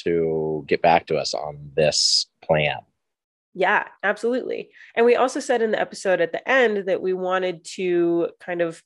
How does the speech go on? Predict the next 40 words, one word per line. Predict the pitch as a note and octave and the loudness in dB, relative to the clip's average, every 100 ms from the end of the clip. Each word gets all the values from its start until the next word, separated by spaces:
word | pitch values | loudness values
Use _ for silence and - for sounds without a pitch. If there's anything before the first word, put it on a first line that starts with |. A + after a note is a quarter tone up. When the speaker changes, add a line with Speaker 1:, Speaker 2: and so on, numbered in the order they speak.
| _ | _
Speaker 2:
process | - F3 E3+ F3+ E3+ - | -2 -2 0 -2 -4 -6
some | F#3 F3+ | -6 -4
of | E3 | -2
this, | E3 - - - _ - | -2 -4 -18 -20 _ -8
like, | - | -8
story | - F#3+ F#3+ F#3+ | -6 -2 2 2
breaking | F#3 E3+ E3 F3+ E3+ - | 2 0 0 -4 -4 -6
activity, | D#3+ - A3 G3 - E3+ D#3+ F#3 C4+ - - - _ _ | -8 -4 -2 -2 -6 -8 -4 -4 -4 -8 -20 -20 _ _
uh, | F3 E3+ E3+ D#3 | -2 0 2 0
potentially | - - A#3+ A#3 A3+ A3 B3 - _ F#3 | -2 -2 -2 0 0 0 -2 -8 _ 0
on | F#3 F#3+ | 0 2
air | G#3 A#3 G3 A3 - - | 4 4 4 0 -6 -2
with | F#3 F3+ - | -2 -2 -6
y'all. | E3+ F3 G#3 F3 G#3+ - - - | -2 0 2 0 -2 -4 -18 -10
So | - F3+ | -4 -2
we | |
might | F#3 G3 | 0 0
as | A3 | 0
well | G#3 | -2
talk | G#3 G3 F3+ | -2 -6 -4
a | |
little | A3+ D#4+ | -4 -2
bit | C4+ | -2
more | G#3 F#3+ F#3+ | -2 0 0
about | F3+ F3+ F3 F3 | 0 0 0 0
what | E3+ E3+ E3 - | 0 0 -2 -4
story | F#3 F3+ F3 | -4 -2 0
breaking | E3+ E3 E3+ E3+ | -2 -4 -8 2
is, | D4 D4+ C#4+ A#3+ | 4 4 2 0
what | E3+ E3 | -2 -2
it | - | 4
isn't, | C4+ B3+ A#3+ F3+ | 4 6 4 2
what | E3 | -4
it | G3+ | -4
means, | B3+ B3 G3 | -2 -2 -2
what | E3+ | -4
it | G3 | -4
doesn't | G3+ G3 | -4 -2
mean, | F#3+ F#3 F#3 - - - _ - | -2 -2 -6 -14 -20 -20 _ -6
um, | E3+ E3 D#3+ E3 | -4 -2 -4 -6